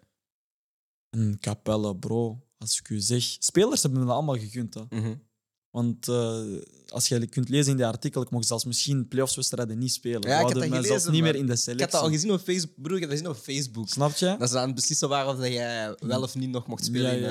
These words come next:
Speaker 2: eh,
Speaker 1: ja.
Speaker 2: playoffs-wedstrijden.
Speaker 1: Dus, eh,
Speaker 2: Maar heb je ze nu gespeeld, de
Speaker 1: ik heb ze
Speaker 2: playoffs-wedstrijden?
Speaker 1: gespeeld.
Speaker 2: Ja.
Speaker 1: Waarom? Ja, ook mede dankzij de spelers, man.
Speaker 2: Ja.
Speaker 1: De spelers hebben gezegd, "Hatim moet spelen."
Speaker 2: Ja, ja.
Speaker 1: Simpel.
Speaker 2: Jullie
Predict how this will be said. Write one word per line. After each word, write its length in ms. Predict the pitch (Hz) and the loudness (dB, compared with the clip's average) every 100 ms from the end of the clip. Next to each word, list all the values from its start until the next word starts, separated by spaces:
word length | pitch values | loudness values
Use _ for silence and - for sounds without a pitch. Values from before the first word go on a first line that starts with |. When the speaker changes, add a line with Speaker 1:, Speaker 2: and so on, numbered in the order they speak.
| 104 | -2
Speaker 2:
eh, 60 | |
Speaker 1:
ja. 100 | 101 | -4
Speaker 2:
playoffs-wedstrijden. 580 | 113 113 143 - 151 139 | -4 0 2 2 4 4
Speaker 1:
Dus, 120 | 135 131 | 4 2
eh, 60 | 127 | 0
Speaker 2:
Maar 80 | |
heb 120 | 123 131 | -2 -2
je 60 | |
ze 100 | 139 | -2
nu 100 | 143 | -4
gespeeld, 380 | 135 135 156 190 | -4 -6 -6 -8
de 60 | - | -8
Speaker 1:
ik 80 | |
heb 80 | 139 | -10
ze 60 | 120 | -6
Speaker 2:
playoffs-wedstrijden? 460 | 147 143 113 117 | 0 2 2 0
Speaker 1:
gespeeld. 300 | 110 - 156 | 0 2 2
Speaker 2:
Ja. 80 | 117 | 4
Speaker 1:
Waarom? 280 | 131 151 135 80 | 2 2 -2 -6
Ja, 140 | 131 | -6
ook 280 | 127 - - | -4 -2 -2
mede 260 | 131 135 120 | 0 0 0
dankzij 260 | 117 113 | -4 -4
de 80 | 110 | -4
spelers, 380 | 110 127 120 - | -2 0 0 0
man. 80 | 107 | -2
Speaker 2:
Ja. 40 | |
Speaker 1:
De 60 | - | 0
spelers 180 | - 135 | 2 2
hebben 160 | 117 117 | 2 -2
gezegd, 160 | 113 117 | -2 -4
"Hatim 180 | 117 | -2
moet 140 | 117 113 | -2 -2
spelen." 260 | - 110 98 | -4 -6 -4
Speaker 2:
Ja, 180 | 98 87 | -2 -2
ja. 140 | 85 | -4
Speaker 1:
Simpel. 320 | 117 120 - | 0 2 2
Speaker 2:
Jullie 120 | 107 | -4